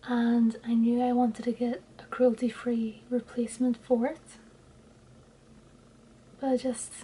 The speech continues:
hadn't been able to find one. So on the Revolution website, I was like, "Oh, I wonder if they have anything else."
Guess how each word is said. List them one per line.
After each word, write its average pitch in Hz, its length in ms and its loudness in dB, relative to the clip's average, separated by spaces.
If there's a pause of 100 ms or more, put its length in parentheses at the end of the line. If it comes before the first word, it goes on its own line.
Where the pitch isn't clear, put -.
(100)
hadn't 247 280 0
been 240 160 4
able 240 140 0
to 240 80 -8
find 233 440 0
one. 294 140 -12 (1700)
So 240 480 -4 (300)
on 233 120 2
the 233 60 2
Revolution 240 500 0
website, 226 280 -6
I 233 40 -2
was 226 160 -6
like, 240 160 -4
"Oh, 254 340 -2
I 254 60 -8
wonder 269 160 -4
if - 120 -14
they 247 60 -8
have 233 180 -4
anything 240 360 0
else." 233 460 -6